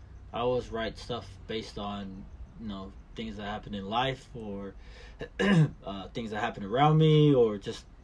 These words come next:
personal things that have happened to me or are happening, or just, I try and write stuff that people will relate to and, you know, relate to pretty much. Anything that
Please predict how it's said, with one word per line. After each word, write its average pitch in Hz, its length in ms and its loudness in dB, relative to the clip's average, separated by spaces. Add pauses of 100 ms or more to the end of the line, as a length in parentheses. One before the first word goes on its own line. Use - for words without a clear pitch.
personal 131 640 0 (420)
things 135 200 0
that 131 180 -2
have 131 220 -6
happened 131 340 -4
to 135 120 -10
me 131 180 -4
or 110 320 -8
are 120 180 0
happening, 123 640 -6
or 101 180 -8 (460)
just, - 380 0 (100)
I 131 80 -2
try 170 260 2
and 139 160 0
write 135 280 0
stuff - 300 -4
that 120 200 -6
people 127 460 -6 (720)
will 120 240 2
relate 110 480 -2
to 175 200 0 (520)
and, 113 420 -2 (420)
you 110 140 -10
know, 98 80 -10 (220)
relate 160 300 10
to 117 120 -2
pretty 151 200 4
much. - 380 0
Anything 165 340 2
that - 200 2